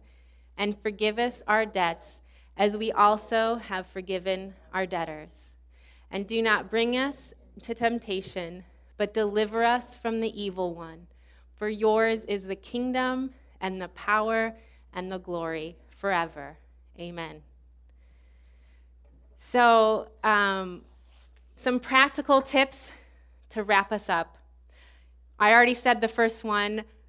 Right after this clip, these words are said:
read it daily. Look it up in different versions, uh, if you would like. Use it as an anchor. You can use it as a springboard to, to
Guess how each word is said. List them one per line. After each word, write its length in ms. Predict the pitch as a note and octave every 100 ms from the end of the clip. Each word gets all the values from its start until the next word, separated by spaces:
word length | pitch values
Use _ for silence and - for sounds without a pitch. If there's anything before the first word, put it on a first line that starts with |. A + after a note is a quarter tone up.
| - -
read 300 | G#3+ C#4+ D4+
it 280 | D4 - G#3
daily. 640 | G#3+ G#3 G#3+ A3+ C4+ E4+ - - _ _ _
Look 200 | G#3 A3+
it 120 | A#3+
up 200 | A3+ A#3 -
in 140 | G3+
different 440 | G3+ G#3 A3 G#3 -
versions, 880 | F3 F#3+ F#3+ G3 G#3 A3+ C4 C4 - - - _ -
uh, 260 | G3 F#3+
if 180 | F#3+ G3
you 140 | G3 G3+
would 160 | G3
like. 480 | F#3 E3+ F#3 A#3 - _ _ _ - - - - _ _
Use 240 | A#3 C4
it 80 | C4 -
as 160 | A3
an 140 | A3 G#3+
anchor. 340 | G#3+ G3 F3+ D#3+
You 200 | F3 F3+
can 280 | G3 F3+ -
use 220 | G#3 G#3+
it 100 | A3
as 120 | G3+
a 60 | G3+
springboard 720 | - - G#3 G#3 F3+ E3 D#3
to, 280 | - F3+ -
to 260 | - -